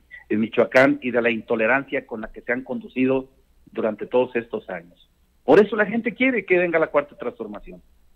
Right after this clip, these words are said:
Por eso la gente quiere que las cosas cambien en Michoacán y por eso tú decías inexplicable que aún sin estar formalmente registrados, Morena siga teniendo esta preferencia que tiene. La Cuarta Transformación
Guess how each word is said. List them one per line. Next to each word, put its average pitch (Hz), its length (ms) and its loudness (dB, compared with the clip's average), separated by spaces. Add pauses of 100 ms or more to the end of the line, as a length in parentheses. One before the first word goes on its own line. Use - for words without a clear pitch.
Por 175 140 -2
eso 190 140 -2
la 165 160 2 (380)
gente 190 240 0
quiere 165 260 -2
que 151 100 -6
las 131 120 -4
cosas 151 300 -6
cambien 139 360 -4
en 117 100 -10
Michoacán 127 600 -2 (300)
y - 100 4
por 131 180 6
eso 151 480 4 (240)
tú 151 100 2
decías 147 340 2
inexplicable 147 840 0
que 123 80 0
aún 143 320 0
sin 120 140 -8
estar 135 400 0
formalmente 131 520 -6
registrados, 123 600 0 (560)
Morena 147 500 4
siga 156 300 -4
teniendo 143 420 -6
esta 147 280 -8
preferencia 120 880 -6 (460)
que 113 100 -6
tiene. 117 400 -4
La 104 140 -6
Cuarta 135 280 -2
Transformación 127 800 -2